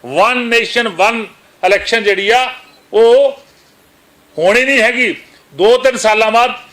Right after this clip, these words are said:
ਇਹ ਟ੍ਰੈਂਡ ਦੁਬਾਰਾ ਸ਼ੁਰੂ ਹੋ ਜਾਣਾ ਕਿ ਹਰਿਆਣਾ ਦੀ ਇਲੈਕਸ਼ਨ ਫਲਾਣੀ ਤਰੀਕ ਦੀ ਹੋਊਗੀ, ਹਿਮਾਚਲ ਦੀ ਫਲਾਣੀ ਦੀ ਹੋਊਗੀ, ਯਾਨੀ ਪੰਜ ਸਾਲਾਂ ਬਾਅਦ ਵੀ ਹੋਇਆ ਕਰਨਗੀਆਂ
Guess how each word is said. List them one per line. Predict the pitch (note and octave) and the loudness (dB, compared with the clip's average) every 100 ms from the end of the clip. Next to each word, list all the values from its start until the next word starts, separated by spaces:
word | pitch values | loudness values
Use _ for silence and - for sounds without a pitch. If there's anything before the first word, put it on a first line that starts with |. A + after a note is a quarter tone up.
| - | -4
ਇਹ | A#3 | -2
ਟ੍ਰੈਂਡ | A#3+ A#3+ A#3+ | 0 -2 0
ਦੁਬਾਰਾ | G#3+ G3+ G#3 B3+ | 2 2 2 0
ਸ਼ੁਰੂ | A3 C4 | -2 0
ਹੋ | A3+ | 2
ਜਾਣਾ | G#3+ G#3 F3+ C#3 - _ _ _ | 2 2 0 -4 -14 _ _ _
ਕਿ | G#3 A#3 F3+ | 0 0 0
ਹਰਿਆਣਾ | C3+ F3 F3+ | -2 0 0
ਦੀ | G#3 | 0
ਇਲੈਕਸ਼ਨ | G#3+ G3 - F#3+ D3+ F#3+ C#3+ | 0 -2 -4 -6 -10 -12 -4
ਫਲਾਣੀ | E3 G3 | -2 -2
ਤਰੀਕ | G#3 G#3+ | -2 -2
ਦੀ | G3 | 0
ਹੋਊਗੀ, | G3 G3+ G3 G3 - _ - | 0 0 -4 -14 -16 _ -8
ਹਿਮਾਚਲ | F3+ F#3 F#3 G#3+ | -2 0 0 0
ਦੀ | G#3 | 0
ਫਲਾਣੀ | E3 F#3 G#3 | -2 -2 -2
ਦੀ | G3+ | -2
ਹੋਊਗੀ, | F#3+ F#3+ G3 - - F#3 | -4 -4 -10 -14 -8 -2
ਯਾਨੀ | G#3+ B3 | -2 -2
ਪੰਜ | A#3 A3+ | -2 -2
ਸਾਲਾਂ | A3 B3 C4 | -2 0 2
ਬਾਅਦ | B3+ C4 | 0 0
ਵੀ | C4 | 0
ਹੋਇਆ | B3 | -2
ਕਰਨਗੀਆਂ | B3+ C4 B3+ C4 C#4+ D#4+ | 0 -2 -2 -2 -2 -2